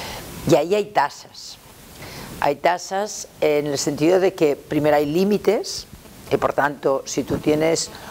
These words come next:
una, una granja de cerdos o de gallinas, o tienes una, un, mm, estás, em, poniendo, em, fer-, o desinf-,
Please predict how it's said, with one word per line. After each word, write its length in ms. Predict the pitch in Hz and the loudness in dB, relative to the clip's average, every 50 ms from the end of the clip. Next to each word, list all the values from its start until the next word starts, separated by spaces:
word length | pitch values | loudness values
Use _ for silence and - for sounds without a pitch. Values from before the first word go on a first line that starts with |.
| - - - - | -16 -12 -4 0
una, 880 | 160 156 151 151 151 151 147 147 147 147 147 147 147 143 143 143 143 143 143 - - | 0 0 2 2 0 2 2 2 0 0 0 0 0 0 0 0 0 -2 -4 -6 -2
una 180 | 160 147 143 | 0 0 2
granja 800 | 139 143 147 151 147 - - - - 147 143 143 143 143 147 147 151 156 151 - | 2 2 0 0 -2 -8 -6 0 0 2 2 2 2 0 0 -2 -4 -8 -12 -8
de 540 | 147 139 156 143 143 147 143 143 143 139 139 - | -2 2 4 4 6 6 6 6 6 4 2 2
cerdos 560 | 160 156 147 135 113 117 117 120 123 - - | 2 4 4 2 0 -2 -4 -4 -4 -2 0
o 200 | 127 123 127 127 | 0 2 2 2
de 280 | 117 127 127 127 131 127 | 2 2 4 4 2 2
gallinas, 680 | 135 135 135 147 165 165 151 135 120 120 123 - - - | 2 0 2 2 0 0 0 -2 -4 -4 -4 -2 0 2
o 240 | 135 135 135 139 135 | 2 4 4 2 0
tienes 500 | - 143 147 151 151 160 165 - - 160 | 0 0 2 2 2 2 0 0 0 0
una, 180 | 151 147 147 - | 0 0 0 -2
un, 260 | - 165 156 151 147 - - - - - - - - - - | -4 -6 -6 -6 -6 -8 -12 -16 -18 -18 -18 -18 -14 -6 0
mm, 260 | 143 156 147 147 143 | 2 2 4 4 4
estás, 420 | 139 143 - - 156 160 151 - - - - | 4 2 2 2 0 0 -2 -6 -10 -6 -4
em, 480 | 156 151 147 147 147 143 143 143 139 135 - - - - - - - - | -2 0 2 2 2 2 0 -4 -8 -10 -12 -14 -18 -18 -18 -14 -6 0
poniendo, 720 | 143 143 143 143 147 151 151 139 156 160 165 170 170 170 - - - - - - - | 0 0 0 -2 -6 -4 0 2 2 4 4 2 0 -2 -6 -18 -20 -20 -10 -2 2
em, 640 | 143 135 135 135 131 127 131 131 131 131 135 127 | 2 4 4 6 4 2 2 -2 -4 -4 -6 -4
fer-, 220 | - - 151 123 - - _ _ _ _ _ _ _ _ _ _ _ _ _ _ _ _ _ _ _ _ _ _ _ - - | 0 0 0 0 -2 -6 _ _ _ _ _ _ _ _ _ _ _ _ _ _ _ _ _ _ _ _ _ _ _ 4 8
o 240 | 135 135 135 139 135 | 10 12 12 12 10
desinf-, 400 | 135 131 - 151 135 123 - | 10 8 6 4 2 0 0